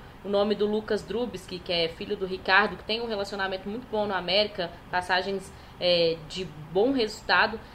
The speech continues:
É, vai ser o Lucas? Tem algum outro nome? Como que tá essa situação da direção de futebol do América?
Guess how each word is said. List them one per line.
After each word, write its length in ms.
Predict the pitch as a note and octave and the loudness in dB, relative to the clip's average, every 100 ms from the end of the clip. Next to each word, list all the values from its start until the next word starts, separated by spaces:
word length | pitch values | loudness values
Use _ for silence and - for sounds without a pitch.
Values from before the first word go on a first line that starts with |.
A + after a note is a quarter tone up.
| - - | -12 -2
É, 220 | F3+ F3+ | 2 4
vai 240 | F#3+ C4 | 6 4
ser 200 | C#4 B3 | 4 2
o 60 | A3+ | 4
Lucas? 540 | G3+ A#3+ C4+ G3+ G3 | 2 2 2 -2 -2
Tem 180 | G3+ A3+ | -4 -2
algum 260 | A#3 G#3+ G3+ | -2 0 -2
outro 280 | G3+ F3+ | -2 -4
nome? 400 | E3+ F3+ A3+ A#3+ | -2 0 0 0
Como 240 | A#3 A3+ C4 | -4 -6 -6
que 100 | C#4 | -4
tá 140 | A3+ | 0
essa 180 | G#3 G#3+ | 0 -4
situação 520 | - - F#3 F#3 F3+ | -10 -6 -6 -6 -6
da 80 | F3+ | -6
direção 580 | F3+ F3+ F3+ - F3+ F3+ | -6 -6 -6 -6 -6 -6
de 100 | F3 | -8
futebol 460 | - - E3+ E3 | -10 -8 -2 -2
do 60 | E3 | 0
América? 420 | E3 D3 - - | -2 -4 -8 -14